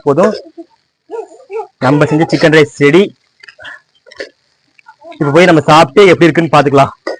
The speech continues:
Guys, நம்ம சமைச்சாச்சு, சமைச்சு முடிச்சாச்சு. கையெல்லாம் நாசமா போச்சு.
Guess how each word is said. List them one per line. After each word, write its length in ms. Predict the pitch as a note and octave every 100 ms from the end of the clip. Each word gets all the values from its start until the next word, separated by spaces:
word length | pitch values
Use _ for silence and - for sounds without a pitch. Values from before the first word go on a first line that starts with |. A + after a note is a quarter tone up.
| _ _ _ _ _ - _ _ _
Guys, 360 | B2 A#2 C3 C3+ - - B2+
நம்ம 160 | A2+ A2+
சமைச்சாச்சு, 640 | A#2 A#2 A2+ B2+ A2+ - A#2+ B2+
சமைச்சு 300 | A2+ A#2 A#2 A2+
முடிச்சாச்சு. 600 | A2+ A2+ B2+ A#2+ - B2 C#3+ C#3 _ _ _ - - _
கையெல்லாம் 500 | A2+ A#2 B2 B2 C3 A2+
நாசமா 500 | A2+ B2+ - A#2+ D3 C#3+
போச்சு. 460 | C3+ B2 B2 B2